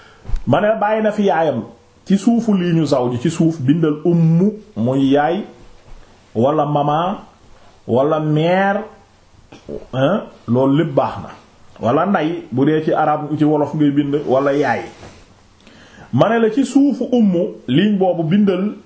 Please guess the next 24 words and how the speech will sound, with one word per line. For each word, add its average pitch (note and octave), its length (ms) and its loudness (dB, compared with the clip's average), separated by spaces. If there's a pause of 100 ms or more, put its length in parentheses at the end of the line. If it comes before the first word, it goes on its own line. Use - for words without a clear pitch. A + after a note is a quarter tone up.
(100)
deux B3+ 1120 4
bint, D3 560 -2
mooy F3 320 2
ñaari A#3+ 560 0
sœur, D3+ 540 0 (500)
ñaari A#3 300 0
doom F3 240 0
boobu. G#2+ 220 -8 (840)
Mooy G#3+ 260 2
ñaari B3+ 500 0
ñu A#3+ 160 2
jigéen A3 360 2
ñoo G3+ 200 0
xam F#3 260 -4
ne F3 80 0
madame F#3 420 -2
A D#3+ 160 0
moo D#3 200 0
leen B2 220 0
jur, F#2+ 140 0 (320)
ñu C3 140 0
ngi B2+ 100 0
fi. - 140 -6 (1500)
Ah. F2 680 -10